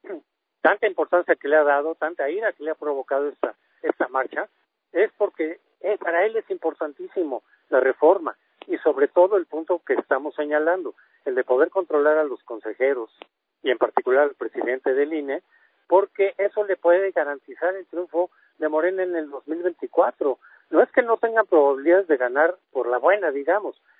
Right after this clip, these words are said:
Claro que las tienen, pero no tienen garantía. Depende de lo que pase de aquí a dos años, depende de lo que haga la oposición,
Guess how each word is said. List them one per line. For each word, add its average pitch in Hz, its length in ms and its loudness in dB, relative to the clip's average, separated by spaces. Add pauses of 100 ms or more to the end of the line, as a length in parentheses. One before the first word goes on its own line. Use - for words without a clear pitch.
(120)
Claro 233 240 0
que 233 120 -4
las 208 180 -2
tienen, 254 280 -4
pero 139 140 -2
no 170 140 0
tienen 180 260 -2
garantía. 131 500 -2 (380)
Depende 202 400 -2
de 196 120 0
lo 151 100 -2
que - 160 -4
pase 202 420 -2
de 170 120 -4
aquí - 140 -8
a 151 40 2
dos 143 220 -4
años, 233 300 -8 (380)
depende 170 360 0
de 160 60 2
lo 135 120 -4
que 160 100 0
haga 170 160 2
la 147 120 -4
oposición, 147 600 -6